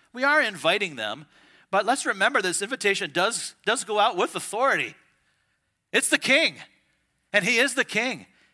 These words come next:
and he is requiring our absolute submission and our trust. And so when people don't give that to him, they are resisting,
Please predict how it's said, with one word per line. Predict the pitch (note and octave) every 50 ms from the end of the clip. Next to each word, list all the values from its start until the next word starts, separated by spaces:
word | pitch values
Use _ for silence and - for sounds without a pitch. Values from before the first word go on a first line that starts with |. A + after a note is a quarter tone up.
| _ _ _
and | F3+ G3+ G3+
he | A#3
is | B3 A#3+ F#3+
requiring | A3 A#3+ - - - - E3+ G#3 A#3+ B3+ A#3+ G#3+ F3+ C#3+ A2 G2 F2+ _ _ _ _ _ _ _ _ _
our | - F3 G3 G#3 G#3 F#3+ F3 - - E3+
absolute | F3+ A#3 A3+ - A#3 A3 G3 F#3+ F#3+ -
submission | - - D#3+ D#3+ A3 G#3+ - A3+ D#3+ G#2 F3+ -
and | E3 E3+ E3+
our | E3
trust. | D#3+ - - G3 A3 F3+ - - - - - - _ _ _ _ _ _ _ _ _
And | - D#3
so | - - F#3 F3+ E3+
when | D3+ E3+ E3+
people | - G3 G3+ G3 G3 -
don't | - - D#3+ F#3 A3 F3+ C#3+
give | C#3+ E3+ G3 F#3+
that | A3 G#3+ G3+ -
to | F3+ F#3
him, | G3+ F#3 C#3
they | C#3+ D#3 E3+
are | F3 F3
resisting, | E3+ D#3 C#3+ B2 A#2 - G#3 G#3 F3+ - - - D#3+ B2 -